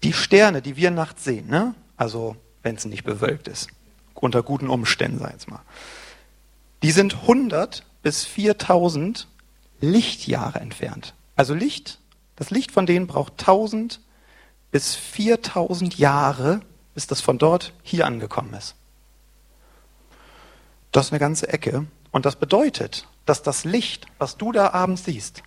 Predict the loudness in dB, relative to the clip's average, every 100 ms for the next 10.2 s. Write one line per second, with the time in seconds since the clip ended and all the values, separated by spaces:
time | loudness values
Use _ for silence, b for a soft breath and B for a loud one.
0 | b b b 2 4 4 4 2 4 4
1 | 4 2 -2 -2 -2 0 0 2 2 2
2 | 0 0 -4 -8 -8 -4 -2 -2 2 4
3 | 4 0 -14 B B -2 0 -2 0 -2
4 | -2 0 0 0 -4 -4 2 4 4 2
5 | 0 -6 -8 B B B 0 0 -4 0
6 | 2 2 6 8 8 4 0 -6 -8 b
7 | -2 0 2 4 2 0 0 0 0 -2
8 | -6 -6 -10 -14 -16 _ _ _ _ _
9 | _ _ _ _ _ _ _ _ _ _
10 | 2 2